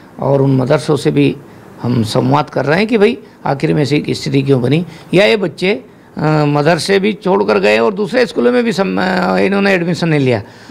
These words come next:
तो आखिर में बच्चे बीच में छोड़कर जान-, जा रहे हैं, उनकी शिक्षा पूरी नहीं हो, हो रही है। तो स्कूल शिक्षा विभाग उस पर ठीक से अध्ययन करा करके, पूरा analysis करके और ठीक रूप से हम ये कोशिश करेंगे कि वो बच्चे किसी न किसी स्कूल में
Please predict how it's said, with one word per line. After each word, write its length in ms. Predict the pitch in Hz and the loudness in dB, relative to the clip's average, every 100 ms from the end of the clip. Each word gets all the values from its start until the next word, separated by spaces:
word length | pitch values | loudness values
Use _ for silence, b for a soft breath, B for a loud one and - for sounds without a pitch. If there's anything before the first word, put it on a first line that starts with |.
| B - | B 0
तो 100 | 208 | 2
आखिर 340 | 170 139 180 | 2 -2 -4
में 260 | 190 214 254 - B B - | 0 -2 -4 -10 B B -4
बच्चे 340 | 151 143 220 | -4 2 0
बीच 240 | 190 180 160 | 2 -2 -4
में 120 | 185 | -4
छोड़कर 360 | 165 160 165 | -2 -2 0
जान-, 380 | 165 151 156 - | 0 0 -2 -6
जा 200 | 139 151 | 0 2
रहे 180 | 190 165 | 4 2
हैं, 80 | 151 | 0
उनकी 220 | 143 139 | -4 -10
शिक्षा 300 | 135 135 175 | -10 -4 -4
पूरी 300 | 151 190 233 | -2 0 2
नहीं 180 | 202 160 | 4 4
हो, 200 | 147 156 - | 4 2 0
हो 80 | 147 | 0
रही 200 | 139 139 | 2 2
है। 140 | 147 B B B B | 0 B B B B
तो 120 | 165 | -4
स्कूल 240 | 160 202 202 | -2 -2 0
शिक्षा 300 | 196 - 185 | -2 0 0
विभाग 300 | 151 151 151 - B B B - | 2 0 0 -10 B B B -12
उस 100 | 143 | -4
पर 140 | 175 | -4
ठीक 240 | 147 151 135 | -2 -4 -2
से 340 | 156 139 - B B | 0 0 -2 B B
अध्ययन 300 | 143 135 165 | -6 -2 -2
करा 240 | 156 160 156 | 0 0 0
करके, 340 | 196 190 202 | -2 -2 -4
पूरा 260 | - 160 139 | -2 -2 0
analysis 480 | 147 175 - 214 | 0 -2 -2 -2
करके 360 | 180 135 143 135 135 B B B | -2 0 0 -2 -4 B B B
और 180 | 156 - | -4 0
ठीक 260 | 180 202 214 | 0 0 0
रूप 200 | 156 143 | -2 -2
से 320 | 175 170 - B B - | 0 0 -2 B B -4
हम 140 | 147 | 0
ये 60 | 139 | 2
कोशिश 360 | 151 135 196 | 2 2 0
करेंगे 360 | - 180 202 214 | 0 0 0 0
कि 60 | |
वो 120 | 208 160 | 0 0
बच्चे 300 | 135 - 170 | -4 -2 -4
किसी 240 | 151 214 | -2 0
न 120 | 240 | 0
किसी 300 | 226 160 185 | 0 -2 -2
स्कूल 260 | - - 139 | -2 -4 0
में 260 | 147 175 | 2 0